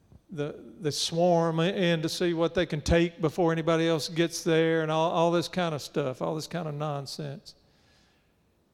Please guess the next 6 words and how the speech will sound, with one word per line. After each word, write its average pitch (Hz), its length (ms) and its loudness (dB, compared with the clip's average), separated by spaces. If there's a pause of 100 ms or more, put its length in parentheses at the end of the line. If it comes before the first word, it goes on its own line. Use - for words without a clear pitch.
(920)
Because 175 800 2 (3500)
there 160 280 4
are 156 60 6
levels 165 520 4
of 131 300 -4 (1700)
selfishness - 1400 -2